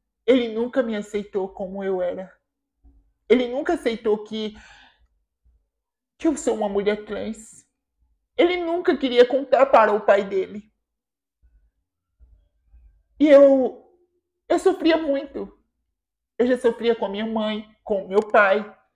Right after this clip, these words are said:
E ainda tinha o Venâncio. Eu não sei por que eu tava com ele. Agora eu percebo o quanto ele foi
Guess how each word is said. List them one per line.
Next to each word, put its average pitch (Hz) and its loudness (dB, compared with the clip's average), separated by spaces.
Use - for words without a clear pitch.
E 302 6
ainda 339 2
tinha 269 -2
o 262 0
Venâncio. 240 -8
Eu 403 2
não 415 0
sei 330 -2
por 294 -2
que 269 0
eu 247 2
tava 233 0
com 220 -6
ele. 202 -10
Agora 302 8
eu 381 4
percebo 294 0
o 294 -4
quanto 330 0
ele 294 2
foi 320 -2